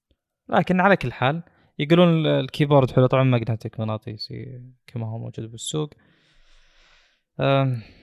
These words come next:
ما أدري، بس، آه، يعني أعتقد سينسى هذا التابلت بشكل كبير يعني، خصوصًا إني ما أعرف سعره. آه، طب أستكمل الحديث على ون بلس كيبورد.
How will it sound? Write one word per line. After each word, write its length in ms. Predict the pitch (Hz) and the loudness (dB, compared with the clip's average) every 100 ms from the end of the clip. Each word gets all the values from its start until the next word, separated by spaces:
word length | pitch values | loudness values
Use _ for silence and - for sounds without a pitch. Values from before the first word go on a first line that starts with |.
| _ _ | _ _
ما 160 | 147 147 | 0 0
أدري، 200 | 117 120 | 2 0
بس، 340 | 127 - - | 0 -2 -2
آه، 220 | 139 131 110 - _ _ _ _ - | 0 -2 -4 -12 _ _ _ _ -8
يعني 460 | 143 135 139 160 _ _ _ _ _ 151 | -4 -2 -4 -6 _ _ _ _ _ -4
أعتقد 380 | 147 - 135 - | -4 -2 -6 -4
سينسى 460 | 127 127 117 - | 0 0 0 -4
هذا 260 | 117 113 117 | -8 -10 -10
التابلت 800 | 131 127 123 139 - 127 117 113 | -12 -14 -16 -20 -12 -10 -8 -10
بشكل 260 | - 120 113 | -12 -10 -10
كبير 360 | - 117 117 | -12 -14 -14
يعني، 380 | 117 117 117 117 | -14 -14 -14 -16
خصوصًا 220 | _ - 143 | _ -6 -4
إني 120 | 131 | -2
ما 120 | 131 | 0
أعرف 240 | 123 110 | -2 -4
سعره. 400 | - 117 113 117 _ _ _ _ _ 127 | -8 -8 -8 -12 _ _ _ _ _ -8
آه، 600 | 120 117 117 117 120 - - | -6 -6 -8 -10 -14 -10 -4
طب 220 | 147 - | -4 -4
أستكمل 400 | 147 - 180 170 | -6 -4 0 0
الحديث 300 | 147 160 151 | 0 0 2
على 180 | 131 139 | 2 2
ون 200 | 135 131 | 0 -2
بلس 160 | 139 - | -4 -4
كيبورد. 340 | 123 113 107 | -6 -8 -10